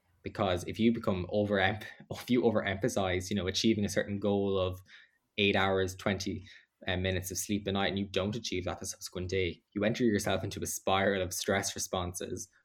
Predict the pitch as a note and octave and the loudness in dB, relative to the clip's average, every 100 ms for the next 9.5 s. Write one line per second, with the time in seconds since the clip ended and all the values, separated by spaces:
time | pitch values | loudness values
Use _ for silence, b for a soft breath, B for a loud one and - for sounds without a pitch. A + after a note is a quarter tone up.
0 | _ - F2+ G2 F2 E2+ F#2 - - F2+ | _ -8 -4 -4 -4 -4 -6 -4 -6 -4
1 | F2 E2 b - G2+ F2+ F2+ F#2 F2 F#2 | -6 -8 b -10 -4 -2 -2 -4 -4 -4
2 | F2+ F2 E2+ E2+ F#2+ - G2 F2+ - F#2 | -4 -6 -6 -6 -6 -6 -6 -6 -4 -4
3 | G2 B B - F#2 F2+ - F#2 E2 - | -4 B B -8 -4 -4 -6 -8 -8 -8
4 | - - - b b _ - F2 E2+ G2 | -10 -12 -16 b b _ -2 -2 0 -4
5 | G2 G2+ G#2+ G2+ F#2+ F2+ - - G2 - | 0 4 4 4 2 0 -2 -2 -2 -2
6 | - G2 F#2+ G2+ - A2+ A#2 B B - | -2 -2 -2 -2 -2 -2 -2 B B -4
7 | G2 F#2+ - - - - F2+ E2+ F#2 b | 0 0 -2 -12 -20 -10 -6 -6 -10 b
8 | _ - F#2+ A2 A#2+ A#2+ G#2 G2+ G2 F#2+ | _ 0 2 4 4 4 0 2 2 2
9 | F#2+ - F#2+ F2+ | -2 0 0 0